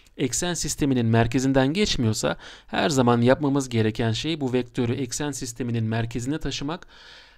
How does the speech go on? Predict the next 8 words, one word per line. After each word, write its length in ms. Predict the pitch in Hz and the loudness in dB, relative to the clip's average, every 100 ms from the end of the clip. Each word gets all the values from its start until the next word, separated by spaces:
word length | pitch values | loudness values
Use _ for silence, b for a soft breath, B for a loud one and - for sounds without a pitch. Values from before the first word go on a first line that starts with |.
| B | B
hangi 420 | 151 190 190 165 | -4 -2 0 2
noktaya 400 | 139 - 131 110 | 0 2 2 2
uzandığını 600 | 135 117 113 113 113 113 | 0 2 2 2 2 2
bulmak 400 | 110 110 151 - b b - | 0 -2 -4 -10 b b -4
ve 80 | 131 | -2
o 160 | 180 | 0
nokta 280 | 180 147 135 | -2 -2 -4
üzerinden 640 | 127 110 110 104 101 139 | -4 -2 -2 -4 -8 -10